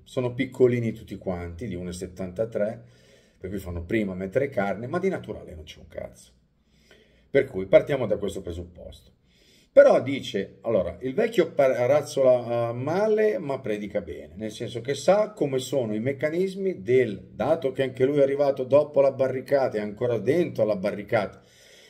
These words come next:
e alcune volte avrà lasciato, sa come funzionano i meccanismi, soprattutto il meccanismo principale, che è il recupero.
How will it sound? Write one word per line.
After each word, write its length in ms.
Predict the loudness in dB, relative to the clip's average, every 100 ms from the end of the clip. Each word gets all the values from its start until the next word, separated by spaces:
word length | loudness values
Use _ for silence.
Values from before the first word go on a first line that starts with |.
| 4
e 60 | 6
alcune 500 | 6 2 2 4 4
volte 320 | 6 4 4
avrà 180 | 2 2
lasciato, 600 | 2 0 -2 -2 -2 -6
sa 380 | 2 6 6 4
come 200 | -2 -2
funzionano 640 | -4 -10 -4 -4 -4 -6
i 60 | -4
meccanismi, 760 | -4 2 0 2 -2 -4 -6
soprattutto 600 | -8 -6 -6 -4 -6 -2
il 80 | -2
meccanismo 540 | -2 -2 -4 -2 -4 -4
principale, 720 | -6 -8 -4 0 0 -2 -14 -20 -20 -20 -20
che 260 | 4 8 8
è 20 |
il 320 | 8 2 -4
recupero. 920 | -2 -4 -4 -8 -10 -6 -6 -8 -10